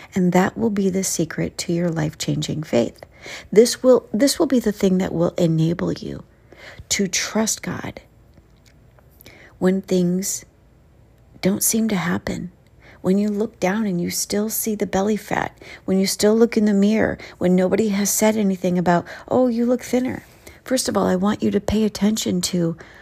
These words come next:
are you even partnering with him? Or are you just casually, occasionally living by faith, living by, by, by faith? Or are you mostly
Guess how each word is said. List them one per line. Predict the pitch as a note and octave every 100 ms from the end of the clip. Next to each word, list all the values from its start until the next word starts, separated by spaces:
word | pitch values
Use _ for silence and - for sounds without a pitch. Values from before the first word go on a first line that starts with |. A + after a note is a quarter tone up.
| - -
are | A#3+
you | B3+
even | C4+ B3+ G#3+
partnering | - A3+ C4 B3+ G3+ E3+ D#3
with | D3+ -
him? | - E3+ - _ _ _ _ _ _ - - - -
Or | G#3+ G#3+
are | A3
you | G#3+ A3+ A3 - - _ _ - - -
just | - A#3 -
casually, | - - A#3 B3 A#3+ A3+ G3+ F#3+ -
occasionally | G3+ G3 - - G#3+ A3+ G#3 G3+ F3+ D#3+ D#3+ E3+ - - - _ _
living | F3+ F#3+ F#3 F3+ F3
by | E3+ E3
faith, | - - D3+ - - E3
living | F3+ F#3 F#3+ F3+
by, | F3+ F3 E3+ E3 - - - -
by, | F3 E3+ E3 E3 - - _ _ -
by | E3 F3 F3
faith? | - F#3+ F3 F3
Or | F#3 F#3
are | G3
you | G3+
mostly | G3 F#3+ G3+ A#3 A#3 - F3 D#3+ E3+